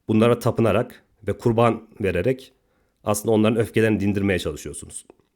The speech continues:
Böylece kendi içiniz rahatlıyor aslında. Yani olayın özeti bu aslında.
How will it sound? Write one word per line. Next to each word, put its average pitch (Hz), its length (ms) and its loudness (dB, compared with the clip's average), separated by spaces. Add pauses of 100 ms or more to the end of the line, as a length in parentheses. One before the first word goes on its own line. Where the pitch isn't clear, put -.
(140)
Böylece 107 340 2
kendi 98 260 0
içiniz 101 260 -2
rahatlıyor 95 380 -2
aslında. - 340 -16 (2250)
Yani 107 500 2
olayın 127 400 6
özeti 110 400 2
bu 117 140 6
aslında. 92 520 -2